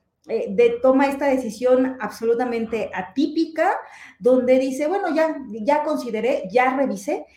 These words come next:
que efectivamente ella actuó en legítima defensa".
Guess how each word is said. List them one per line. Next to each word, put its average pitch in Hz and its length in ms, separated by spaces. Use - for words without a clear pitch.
que 240 80
efectivamente 247 920
ella 262 340
actuó 226 580
en 220 160
legítima 202 600
defensa". 175 520